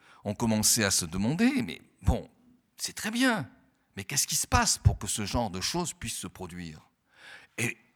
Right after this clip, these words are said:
certains commencent à s'interroger sur, quand je vois une armée qui passe, ben,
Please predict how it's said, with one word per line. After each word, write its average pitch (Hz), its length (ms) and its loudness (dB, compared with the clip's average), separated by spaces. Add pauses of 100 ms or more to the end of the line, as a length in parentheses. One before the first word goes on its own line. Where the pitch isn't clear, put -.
(100)
certains 247 520 4
commencent 120 400 4
à - 280 -2
s'interroger 135 600 -4
sur, 120 340 -8 (420)
quand 135 120 -8
je 123 140 -8
vois 127 560 -6
une 120 140 -8
armée 117 320 -8
qui - 140 -20
passe, - 480 -4 (880)
ben, - 60 -20